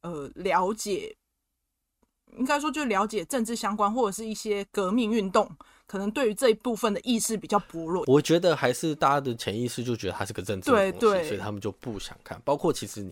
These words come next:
Speaker 2: 你找我去看的时候，我也觉得，啊，政治的东西好烂。
Speaker 1: 你那时候是不是会觉得很，不会啊，
Speaker 2: 对。
Speaker 1: 可是你那时候不是有看到就说，“好啊，那我们就一起去。”
Speaker 2: 可是那个
Speaker 1: 就去了。
Speaker 2: 一开始抵触的感觉还是有啊。可是当我看完之后，就是，哦，原来有前面顾虑是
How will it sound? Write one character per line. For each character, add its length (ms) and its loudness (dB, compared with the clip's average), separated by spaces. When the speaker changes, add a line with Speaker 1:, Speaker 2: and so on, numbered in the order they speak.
Speaker 2:
你 140 -6
找 160 0
我 120 0
去 120 -8
看 160 -4
的 80 -4
时 100 -8
候， 80 -2
我 80 -2
也 20 -6
觉 120 -12
得， 200 -16
啊， 320 -10
政 220 -10
治 140 -14
的 60 -10
东 220 -20
西 200 -20
好 160 -10
烂。 220 0
Speaker 1:
你 80 4
那 120 6
时 80 0
候 300 8
是 160 -2
不 60 0
是 160 -2
会 180 4
觉 160 0
得 420 0
很， 460 -8
不 80 0
会 120 8
啊， 140 8
Speaker 2:
对。 100 -6
Speaker 1:
可 160 0
是 120 6
你 60 4
那 160 0
时 80 8
候 80 10
不 80 -6
是 80 -2
有 140 4
看 180 0
到 140 4
就 100 -4
说 200 -2
，“好 160 6
啊， 100 2
那 100 -2
我 60 -6
们 80 -12
就 80 -4
一 60 -2
起 140 -10
去。” 140 -10
Speaker 2:
可 60 2
是 100 -8
那 80 0
个 140 2
Speaker 1:
就 60 -2
去 20 -8
了。 60 -10
Speaker 2:
一 20 -6
开 160 -2
始 80 -8
抵 160 -8
触 140 -2
的 40 2
感 100 -4
觉 80 -6
还 80 -6
是 120 -8
有 100 -4
啊。 100 -14
可 120 -4
是 80 -4
当 140 0
我 60 0
看 200 -6
完 120 -8
之 60 -10
后， 80 -6
就 60 -8
是， 100 -8
哦， 200 -2
原 120 -4
来 60 -4
有 100 -2
前 100 -10
面 120 -6
顾 160 -8
虑 100 -6
是 180 -10